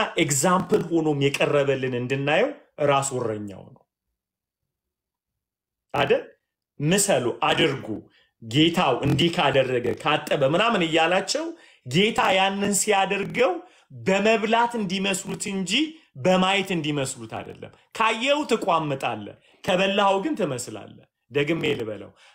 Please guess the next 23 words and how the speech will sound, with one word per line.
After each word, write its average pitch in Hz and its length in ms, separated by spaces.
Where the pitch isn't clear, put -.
ሃይማኖት 262 840
ጽድቅን 233 560
እንድንቋምጥ 208 800
ነው 185 140
የሚያደርገን። 117 600
ጸጋ 214 440
ግን 302 220
እንድንበላው 202 720
ነው 147 140
የሚያደርገን። 110 560
That's 247 220
the 254 140
difference, 143 540
by 107 240
the 98 160
way። - 200
ለዚህ 233 260
ነው 220 140
ደሜን 170 400
የሚያፈሉኝ 123 640
አንዳንድ 110 440
ሰዎች። - 440
<laughs> - 80